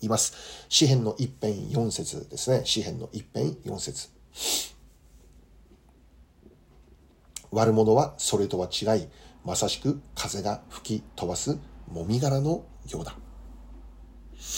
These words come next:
風が吹き飛ばすもみ殻の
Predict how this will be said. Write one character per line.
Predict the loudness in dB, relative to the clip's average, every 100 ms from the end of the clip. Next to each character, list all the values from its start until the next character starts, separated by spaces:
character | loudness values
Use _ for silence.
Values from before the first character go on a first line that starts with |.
| -4 -4 -8 -6
風 | -4 0 2
が | 2 0 -8
吹 | -8 -6
き |
飛 | -4
ば | -2
す | 0 -2 -4 -14 -12
も | -6 0
み | 0
殻 | 2 2 2
の | 0